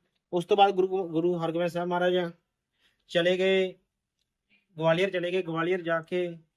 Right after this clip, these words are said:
ਉੱਥੇ ਬਵੰਜਾ ਰਾਜਿਆਂ ਨੂੰ ਕੈਦ ਚੋਂ ਛੁਡਵਾਇਆ। ਤਾਂ ਗੁਰੂ ਮਹਾਰਾਜ ਜਦੋਂ ਵਾਪਸੀ ਆ ਕੇ, ਵਾਪਸੀ ਸਮੇਂ ਇੱਥੇ ਪੜਾਅ ਕੀਤਾ, ਤਾਂ ਇਹ ਬੌਲੀ ਜੋ ਗੁਰੂ ਗੋਬਿੰਦ, ਗੁਰੂ ਹਰਗੋਬਿੰਦ ਸਾਹਿਬ ਪਾਤਸ਼ਾਹ ਟੱਕ ਲਗਾ ਕੇ ਗਏ ਸੀਗੇ,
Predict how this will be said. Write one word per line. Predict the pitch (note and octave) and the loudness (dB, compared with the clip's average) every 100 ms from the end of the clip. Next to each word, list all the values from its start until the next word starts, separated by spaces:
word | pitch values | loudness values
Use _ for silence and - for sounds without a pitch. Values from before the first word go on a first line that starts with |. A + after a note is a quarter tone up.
| _ _ _ - | _ _ _ -8
ਉੱਥੇ | E3+ F#3+ | -4 -4
ਬਵੰਜਾ | E3+ E3 F3 | -4 -4 -2
ਰਾਜਿਆਂ | E3+ E3 F3 | -2 -2 -2
ਨੂੰ | F3+ F3+ E3+ D#3+ _ _ _ _ _ | -2 -2 -6 -10 _ _ _ _ _
ਕੈਦ | - E3 E3 | -2 -2 -2
ਚੋਂ | F3+ | -6
ਛੁਡਵਾਇਆ। | E3 D#3+ D#3+ F3 F3+ | -4 0 2 2 2
ਤਾਂ | F3 | -2
ਗੁਰੂ | E3+ E3+ F#3 | -2 -2 0
ਮਹਾਰਾਜ | F#3 F#3 | 0 0
ਜਦੋਂ | F3+ F3+ | 0 -2
ਵਾਪਸੀ | D#3+ E3 D#3+ G3 | -2 -4 -4 -2
ਆ | G3 F#3 | -2 0
ਕੇ, | F3+ | -2
ਵਾਪਸੀ | F3 E3 F#3 | -4 -4 -6
ਸਮੇਂ | F3 F3 | -4 -4
ਇੱਥੇ | F3+ | -4
ਪੜਾਅ | E3+ E3 E3+ | -4 -4 -4
ਕੀਤਾ, | E3+ D#3+ F3 D#3+ D#3+ _ _ _ | -4 -2 -2 -4 -10 _ _ _
ਤਾਂ | F3 F3+ F3+ - _ | 0 2 0 -6 _
ਇਹ | F#3+ | -4
ਬੌਲੀ | F#3+ F3 F3+ G3 | 0 2 2 0
ਜੋ | F3+ F3+ | 0 0
ਗੁਰੂ | F3 | 0
ਗੋਬਿੰਦ, | F3 F3+ F3 | 0 -2 -2
ਗੁਰੂ | E3+ | -2
ਹਰਗੋਬਿੰਦ | E3+ D#3+ F3 | -2 -2 -2
ਸਾਹਿਬ | E3+ F3 | -2 0
ਪਾਤਸ਼ਾਹ | F3 D#3 F3+ F3 | -2 -2 -4 -4
ਟੱਕ | - - E3+ | -6 -8 -4
ਲਗਾ | F#3 E3+ E3+ | -2 0 0
ਕੇ | F3+ | 0
ਗਏ | E3+ E3+ | 0 -2
ਸੀਗੇ, | E3 F3+ F3 E3+ | -2 -2 -2 -4